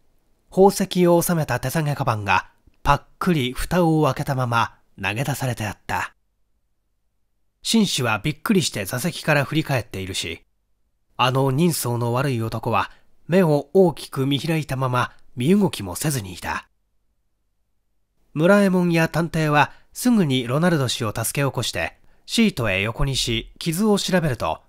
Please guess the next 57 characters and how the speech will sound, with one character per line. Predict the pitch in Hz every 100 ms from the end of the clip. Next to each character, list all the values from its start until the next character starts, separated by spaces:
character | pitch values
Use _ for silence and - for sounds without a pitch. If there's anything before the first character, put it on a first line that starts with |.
| - - - _ _ _ _
額 | - - 247 247 233
を |
ひ | 226 233
ど | 226
く | -
打 | 175
た | 180
れ | 170
て | 147
い | 143
る |
が | 131 113 101
大 | - 220
し | -
た | 110
傷 | - 113
で | 127
は | 92
な | 92
か | 107
っ | -
た。 | - 67 - _ _ _ _ _ _ _ _ _ _ _ _ _ _ _
そ | - 139
こ | 147
で | 135 127 -
手 | 151
提 | 170 190 190
げ |
カ | 180
バ | 170
ン | 143
の | 120 120
中 | 147 120
を | 95
改 | 98 113 123
め | 104
る |
と、 | - 73 76 - - - - _ _ _ _ _ _ _
宝 | - 127 123
石 | - 156 135
が | 117 117
な | 104 113
い。 | 95 95 - _ _ _ _ _ _ _ _ _ _ _ _ _ _ _ -
東 | 139 135
方 | 131 131 127
の | 123
星、 | 131 - 120 123 - - - - - -
そ | -
の | 185
他 | 156 151 131 127
十 | 170 208
万 | 208 190
円 | 180 175
の | 165
宝 | 131
石 | 147 151 139
は、 | 131 -